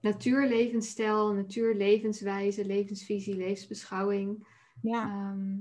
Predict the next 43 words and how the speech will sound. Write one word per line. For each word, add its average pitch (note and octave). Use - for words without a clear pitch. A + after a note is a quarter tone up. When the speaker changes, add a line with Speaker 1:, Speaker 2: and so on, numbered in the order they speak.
Speaker 1:
die A3
eigenlijk A#3
ook G3+
alomvattend G#3+
is -
en F#3+
je F#3
overal G3
ter F#3+
wereld F3+
terugvindt. A#3
Bij G3
de F3+
Native F#3+
Americans, F#3+
bij F3
de F3+
oude G3
Kelten, F3+
ehm, F#3+
zelfs G#3
in A#3
het A3+
Zen-boeddhisme. F#3+
Daar G3
komt G#3
al A#3
dat G3+
in G3
terug B3+
van F#3
wat F#3+
is -
de A3
natuur G#3+
en F3+
hoe F#3+
zijn G3
wij G3+
de A3
natuur G3+
en F3
hoe, F#3+